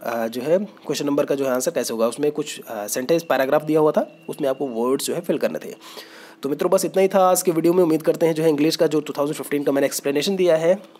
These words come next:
जो आंसर दिए हैं वो आपको सही, अ, अच्छा लगा होगा।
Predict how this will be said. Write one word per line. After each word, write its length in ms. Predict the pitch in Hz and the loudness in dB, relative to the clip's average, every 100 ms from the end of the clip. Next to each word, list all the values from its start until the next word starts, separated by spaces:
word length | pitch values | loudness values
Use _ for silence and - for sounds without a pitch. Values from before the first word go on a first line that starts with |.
| - | -6
जो 120 | 135 | -2
आंसर 200 | 139 151 | 0 0
दिए 120 | 147 | 2
हैं 60 | 156 | 4
वो 60 | |
आपको 200 | 143 139 | 4 2
सही, 380 | 131 135 151 160 - | 0 2 2 0 -2
अ, 60 | 113 107 101 - - | -6 -6 -6 -8 -10
अच्छा 180 | 131 175 | -4 0
लगा 180 | 170 165 | 4 6
होगा। 260 | 160 180 | 6 4